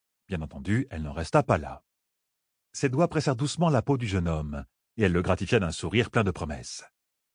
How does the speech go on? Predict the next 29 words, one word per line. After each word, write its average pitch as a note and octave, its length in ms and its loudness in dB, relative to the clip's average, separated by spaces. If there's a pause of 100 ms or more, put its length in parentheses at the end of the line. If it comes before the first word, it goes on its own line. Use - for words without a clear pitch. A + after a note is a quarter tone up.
(120)
Puis B2 100 0
elle G2 140 4
se F#2+ 100 -4
redressa E2+ 580 2
avant G2+ 280 0
qu'il - 140 -8
ait F2+ 40 -2
pu A#2 140 -2
esquisser G#2+ 320 -4
un F2+ 100 2
mouvement, E2 540 -4 (600)
l'air C3+ 280 2
innocente B2 600 2
comme G#2 160 2
l'agnelle G2 300 2
qui G#2 100 -6
vient F2+ 120 -2
de D2+ 100 -6
naître. D2 400 -10 (640)
Glaciale, B2 720 2 (420)
Fail D3+ 340 2
tira D3 280 4
sur D3+ 120 -4
ses C3 100 0
gants C3 140 2
d'équitation. G2+ 640 -4 (760)
À A2 100 2
son A#2+ 180 0
odeur, C#3 400 4